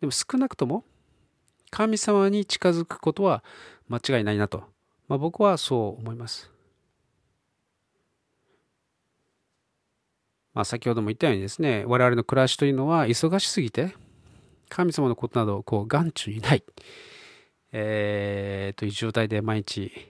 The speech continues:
えー、毎日が飛ぶように過ぎていってしまうからです。え、しかし、あらゆる無駄なことを捨てると、お、時間が浮いてくるんですね。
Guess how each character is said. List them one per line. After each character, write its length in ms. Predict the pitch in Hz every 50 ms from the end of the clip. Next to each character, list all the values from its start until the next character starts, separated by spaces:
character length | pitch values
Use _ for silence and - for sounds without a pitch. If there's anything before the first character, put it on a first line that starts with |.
| _ _ -
え 800 | - 92 90 90 90 90 87 95 101 101 101 104 107 110 107 110
ー、 20 | 110
毎 140 | 107 110
日 140 | 107 - -
が 60 | 101
飛 200 | - - - 120
ぶ 80 | 120 156
よ 120 | 190 180
う 40 | 120
に 140 | 95 - -
過 240 | - - - - 113
ぎ 80 | 98
て 120 | - - 101
い 160 | - - -
っ 40 | _ _ _ _ _
て 120 | - 101 98
し 160 | - - 107
ま 100 | 95 98
う 60 | 104
か 120 | - 98
ら 80 | 98 107
で 120 | 113 120
す。 260 | 117 - - - - _ _ _ _ _ _ _ _ _ _ _ _ _ _ _ _ _ _ _ _ _ _ _ _ _ _ _ _ _ _ _ _ -
え、 60 | 135
し 80 | -
か 80 | - 185
し、 320 | - - 139 165 - - _ _
あ 140 | - 135 143
ら 100 | 170 214
ゆ 100 | 233 233
る 280 | 190 170 151 135 - - _ _ -
無 180 | 135 135 135
駄 100 | 151 180
な 140 | 190 190 175
こ 100 | 185 170
と 100 | - 113
を 60 | 107
捨 80 | - -
て 120 | - 139
る 100 | 123 117
と、 360 | - 127 123 117 104 98 - - -
お、 360 | 120 110 107 104 104 104 104
時 160 | 104 - 113
間 180 | - - 131 135
が 180 | 135 135 123 117
浮 60 | 127
い 40 | 127
て 80 | - -
く 60 | -
る 40 | 131
ん 40 |
で 60 | 101 95
す 140 | - -
ね。 240 | 117 113 110 101 101